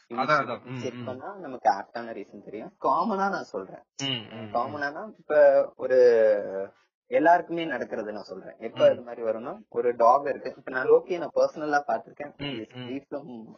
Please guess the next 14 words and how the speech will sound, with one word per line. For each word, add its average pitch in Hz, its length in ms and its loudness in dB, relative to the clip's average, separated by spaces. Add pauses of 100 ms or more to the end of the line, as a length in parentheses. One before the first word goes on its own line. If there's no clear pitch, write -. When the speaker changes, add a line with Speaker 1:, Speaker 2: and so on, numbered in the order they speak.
Speaker 2:
allergies. 107 480 -10 (200)
Speaker 1:
ம், 139 60 -14
Speaker 2:
அவனுக்கு 123 300 -8
Speaker 1:
ம். 117 40 -16
Speaker 2:
எந்த 117 260 -18
ஸ்கின் 127 300 -12
ப்ராப்ளம் - 180 -6
இல்ல. 110 220 -14 (160)
Speaker 1:
ம். 131 60 -16
Speaker 2:
But 160 220 -2 (160)
நான் 160 240 -6
மோஸ்டா 185 380 0
இருக்கிறத 156 420 -2
சொல்றேன். 113 400 -12